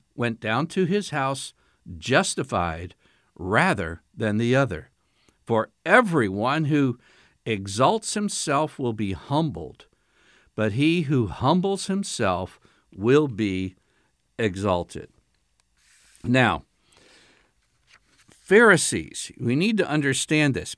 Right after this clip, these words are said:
Everybody goes, "Oh, you know, those Pharisees back then, they, they just missed the boat." If you think for a moment, a millisecond, that Pharisees are some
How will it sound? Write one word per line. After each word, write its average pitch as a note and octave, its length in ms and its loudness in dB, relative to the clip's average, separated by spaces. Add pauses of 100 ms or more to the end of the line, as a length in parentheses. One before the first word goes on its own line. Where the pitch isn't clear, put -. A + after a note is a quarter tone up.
(160)
Everybody E3+ 300 -2
goes, C#3+ 220 0
"Oh, D#3+ 360 2
you C4+ 220 2
know, C#4 180 6
those B3+ 260 0
Pharisees A3 680 -2
back E3+ 260 -2
then, D#3+ 220 -2
they, F3+ 140 0
they F#3 160 0
just F#3+ 260 -4
missed F#3 320 0
the E3 100 -2
boat." C#3+ 380 0 (920)
If C3+ 200 0
you D4 260 6
think - 680 -4 (920)
for F#3 300 4 (240)
a C#3+ 100 4
moment, F3 680 4 (300)
a D#3+ 60 2
millisecond, G#3+ 1000 2 (540)
that C#3+ 260 2
Pharisees G3 1160 2 (100)
are D#3 220 4
some F3 640 2